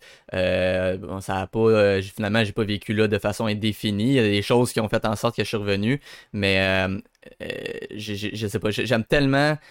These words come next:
cet endroit-là, ce coin de pays-là, puis je trouve Ironiquement, je trouve ça un petit peu le fun que le covid, ça l'ait permis à des gens d'aller découvrir ça, parce que je pense, mettons, à un ami à mon père que lui, il va dans le sud tout le temps. Va dans le sud, va dans le sud, va dans le sud. Puis j'ai pas de jugement là-dessus, je suis allé dans le sud, c'est cool, c'est des beaux trips.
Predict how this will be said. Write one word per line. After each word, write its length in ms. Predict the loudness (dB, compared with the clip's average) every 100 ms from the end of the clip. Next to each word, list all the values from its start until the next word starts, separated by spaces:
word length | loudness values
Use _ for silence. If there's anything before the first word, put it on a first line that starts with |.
| -20
cet 140 | -4 2
endroit-là, 520 | 2 4 4 6 4
ce 140 | 2
coin 240 | 0 2 2
de 60 |
pays-là, 380 | 2 0 4 2
puis 180 | 0 -8 -10
je 60 | -2
trouve 160 | -2 -2 _ _ 0
Ironiquement, 640 | 4 4 4 4 2 2
je 60 | 0
trouve 120 | -2
ça 120 | 2
un 80 | 0
petit 200 | 0 -2
peu 140 | 2
le 80 | 2
fun 400 | 4 4 4 2 -2 -10 -8
que 80 | 0
le 80 | 2
covid, 400 | 4 4 4 2
ça 140 | 2
l'ait 160 | 4 4
permis 260 | 2 2 2
à 80 |
des 260 | 2 2 2
gens 220 | 2 2
d'aller 240 | 2 2 2
découvrir 480 | 0 -2 2 2
ça, 160 | 4 2
parce 180 | 2 0
que 80 | -2
je 80 |
pense, 280 | 2 0 2
mettons, 180 | 0 2
à 60 | 2
un 100 | 2
ami 220 | 2 2
à 80 | 4
mon 160 | 2
père 260 | 4 4 4
que 100 | 2
lui, 220 | 2 4
il 60 | 4
va 100 | 4
dans 120 | 2
le 60 |
sud 280 | -2 -4 -2
tout 80 | -2
le 80 | -2
temps. 100 | -6 -10 -14 -2
Va 80 | 0
dans 80 |
le 40 | 2
sud, 240 | 2 2
va 120 | 4
dans 80 | 2
le 80 | 2
sud, 180 | 2 4
va 80 | 4
dans 140 | 2
le 60 | 2
sud. 180 | 0 -2 -12
Puis 100 | -2
j'ai 60 | 0
pas 140 | 2
de 40 | 0
jugement 280 | 0 2
là-dessus, 240 | 2 2 0
je 80 | 2
suis 60 |
allé 100 | 2
dans 120 | 4 2
le 40 |
sud, 220 | 2 0
c'est 180 | 0 -2
cool, 240 | 2 2
c'est 80 | 2
des 120 | 0
beaux 180 | 2 2
trips. 200 | 2 0